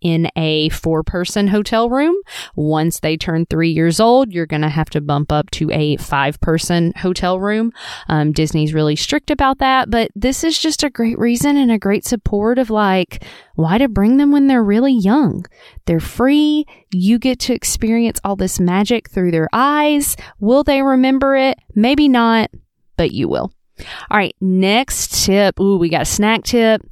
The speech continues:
If you're in Magic Kingdom and need a snack, whether it's breakfast, lunch, dinner time,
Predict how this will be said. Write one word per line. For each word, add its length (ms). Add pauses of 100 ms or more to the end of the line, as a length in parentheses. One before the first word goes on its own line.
(380)
If 160
you're 120
in 120
Magic 260
Kingdom 380
and 100
need 160
a 60
snack, 420
whether 320
it's 120
breakfast, 420
lunch, 320
dinner 240
time, 440